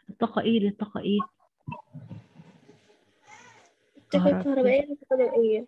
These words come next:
Speaker 1: برافو عليكي. يبقى أداة تقو-، أداة بتق-، تقوم بتحويل الطاقة الكهربائية للطاقة الضوئية. طب مميزاتها إيه بقى؟ إيه، إيه مميزات الضوء اللي بيستقبل الكهرباء جوه البيت؟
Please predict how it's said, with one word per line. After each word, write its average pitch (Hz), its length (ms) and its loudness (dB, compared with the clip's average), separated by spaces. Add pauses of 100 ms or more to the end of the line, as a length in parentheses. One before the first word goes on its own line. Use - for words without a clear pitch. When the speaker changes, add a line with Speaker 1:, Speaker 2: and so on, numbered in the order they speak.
(160)
Speaker 1:
برافو 226 260 -6
عليكي. - 380 -10 (340)
يبقى 180 240 -2
أداة 202 320 -2
تقو-، - 320 -12 (180)
أداة 196 300 0
بتق-، 233 400 -2
تقوم 202 340 -4
بتحويل 190 440 -2
الطاقة 208 260 -6
الكهربائية 202 420 -6
للطاقة 202 320 -10
الضوئية. - 400 -18 (460)
طب 196 120 -4
مميزاتها 208 680 -2
إيه 175 180 -4
بقى؟ 175 260 -6 (440)
إيه، 240 200 2
إيه 294 160 0
مميزات 208 560 0
الضوء 185 340 -4
اللي 175 380 -8
بيستقبل 180 560 -6
الكهرباء 190 380 -4
جوه 185 200 -4
البيت؟ 170 320 -8